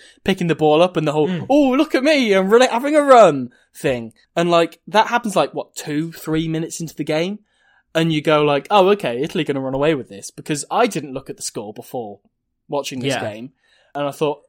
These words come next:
Speaker 1: "There's gonna be a load of tries like that, don't worry about it." But Italy just do not know how to play rugby.
Speaker 2: I mean, the, can I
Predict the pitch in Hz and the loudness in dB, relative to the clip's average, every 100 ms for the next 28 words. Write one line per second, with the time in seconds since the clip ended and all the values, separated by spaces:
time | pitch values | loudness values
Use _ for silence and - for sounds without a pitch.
0 | _ 185 185 233 185 156 151 147 139 - | _ -6 -2 0 2 2 2 2 -2 -6
1 | 127 123 131 123 120 - 156 143 127 127 | -6 -4 -6 -6 -8 -2 -2 -2 -6 -6
2 | 120 113 107 98 110 _ _ _ _ _ | -8 -10 -12 -14 -18 _ _ _ _ _
3 | 165 151 - _ _ _ _ 233 277 269 | -2 -2 -4 _ _ _ _ 0 2 0
4 | 226 165 165 160 - 233 240 233 214 185 | -2 -2 -6 -10 -10 4 6 6 2 0
5 | 180 185 170 156 151 147 147 156 151 143 | 2 4 4 2 -4 -4 -4 -2 0 -2
6 | 147 143 127 - - _ _ _ _ - | -4 -6 -8 -10 -20 _ _ _ _ -10
7 | 165 165 160 170 175 - - - _ - | -8 -8 -8 -10 -10 -18 -20 -20 _ -10
8 | 196 214 196 - | -8 -8 -12 -16